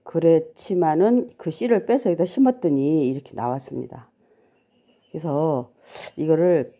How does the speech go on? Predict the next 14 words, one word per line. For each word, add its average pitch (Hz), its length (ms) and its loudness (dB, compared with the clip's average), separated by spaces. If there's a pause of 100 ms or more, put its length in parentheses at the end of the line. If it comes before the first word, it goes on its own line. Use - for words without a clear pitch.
(1160)
오늘은 160 720 2 (560)
이 160 160 -8
포트에다가 196 880 0 (460)
옮겨 165 320 -2
심어가지고 165 880 -2 (720)
이제 135 280 0
물기도 156 580 -2 (260)
더 147 180 -4
잘 147 360 -4
빼고 196 600 0 (600)
뭐 131 500 -4 (140)
영양제도 156 800 2
좀 139 200 -4
주고 139 760 -2